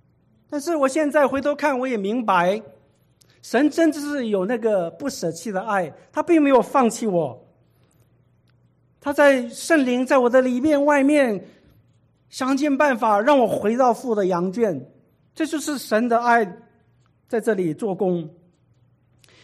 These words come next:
现在回头看，其实都是神的恩典。但是人很奇怪，就是因为这是白白的恩典，是免费的，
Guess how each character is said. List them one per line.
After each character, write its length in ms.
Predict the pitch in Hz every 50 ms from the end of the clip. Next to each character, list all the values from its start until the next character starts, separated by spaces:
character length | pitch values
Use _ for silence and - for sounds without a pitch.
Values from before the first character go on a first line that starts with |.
| _ _ _ _ _ _ _ _ _
现 180 | - - 277
在 100 | 285 285
回 120 | 214 247 240
头 120 | 262 240
看， 260 | 247 269 254 240 240
其 160 | 233 - 233 240
实 260 | 233 254 262 262 254
都 200 | 254 277 285 294
是 180 | 277 - 277 240
神 260 | - - - 214 240
的 80 | 226 247
恩 220 | 247 247 254 262
典。 340 | 240 254 214 190 165 147 - - _ _ _ _ _ _ _ _ _ _ _ _ _ _
但 120 | - 330
是 120 | 302 294 240
人 160 | 233 254 285
很 120 | 269 214
奇 220 | 180 - - 180 190
怪， 320 | - 254 254 233 185 151 - _ _ _ _ _ _ _ _ _ _ _ _ _ _ _ _ _ _ _ _ _ -
就 140 | - 349
是 140 | 311 339 349
因 180 | 330 320 320 320
为 180 | 320 311 285
这 140 | 277 294 285
是 100 | 247 269
白 240 | 254 - 208 220 247
白 140 | 233 240 240
的 80 | 233 247
恩 220 | 247 254 262 254
典， 240 | 254 240 220 202 202
是 160 | 196 - 254
免 320 | 233 233 226 208 175 160 165
费 220 | 160 285 269 226
的， 260 | 190 185 165 135 -